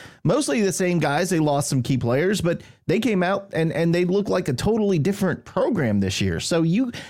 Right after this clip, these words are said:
last year we were licking our chops, man. We were going, "It's time to go.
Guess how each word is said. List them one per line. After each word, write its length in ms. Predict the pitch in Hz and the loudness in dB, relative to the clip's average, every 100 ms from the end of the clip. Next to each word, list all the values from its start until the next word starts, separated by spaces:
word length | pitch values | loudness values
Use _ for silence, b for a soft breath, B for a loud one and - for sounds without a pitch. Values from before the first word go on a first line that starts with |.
| B | B
last 340 | 160 202 - 262 | -2 -2 -2 -2
year 80 | |
we 160 | 220 214 | 0 2
were 140 | 262 | 2
licking 320 | 170 175 226 180 | 2 2 0 -2
our 120 | 110 | -2
chops, 400 | - 226 202 - | 0 -2 -2 -2
man. 400 | 117 120 120 120 B - | 0 2 0 -4 B -2
We 140 | 156 | 0
were 80 | 226 | 2
going, 420 | 170 180 170 160 b b _ | 2 2 2 0 b b _
"It's 120 | - | -8
time 220 | - 220 220 | -2 0 2
to 60 | |
go. 360 | 165 220 226 226 | 2 2 0 -2